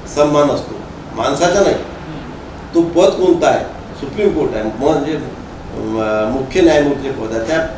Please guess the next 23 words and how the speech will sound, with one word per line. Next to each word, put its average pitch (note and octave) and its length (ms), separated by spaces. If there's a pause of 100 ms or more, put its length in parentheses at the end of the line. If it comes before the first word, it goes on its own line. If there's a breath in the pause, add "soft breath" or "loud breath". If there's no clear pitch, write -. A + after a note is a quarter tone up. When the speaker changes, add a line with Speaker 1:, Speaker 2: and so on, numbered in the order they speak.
Speaker 1:
त्या E3 140
पदाचा C#3+ 500
सन्मान C3+ 320
असतो. A#2 260 (1500)
तर A2+ 140
त्या C#3+ 140
पदावर, D#3+ 560 (280)
त्या D#3 120
पदाला F3 800 (320)
म्हणजे D#3 240
ते D3 40
एक, D3 320
एक D#3+ 380
च-, C3 320
चिल्लर D3+ 300
माणूस D#3+ 280
ज्याची D3+ 280
काही E3 300
त्या - 100
पदाबद्दल D#3+ 580
हैसियतही F#3 760
नाही F3 220
आहे, - 140